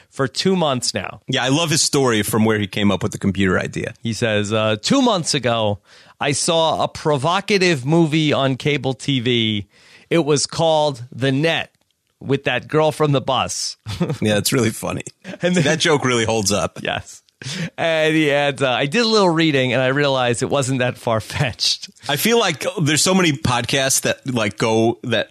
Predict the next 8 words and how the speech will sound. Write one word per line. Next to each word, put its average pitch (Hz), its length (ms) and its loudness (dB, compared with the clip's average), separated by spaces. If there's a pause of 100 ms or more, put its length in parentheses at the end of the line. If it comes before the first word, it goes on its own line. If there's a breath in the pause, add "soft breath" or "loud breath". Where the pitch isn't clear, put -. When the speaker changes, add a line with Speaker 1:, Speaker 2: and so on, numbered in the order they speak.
(120)
Speaker 2:
you 135 100 -2
know, 95 240 0 (240 loud breath)
make 127 160 0
fun 131 220 0
of 101 160 -2
bad 110 260 0
old 117 260 0
movies. 117 520 2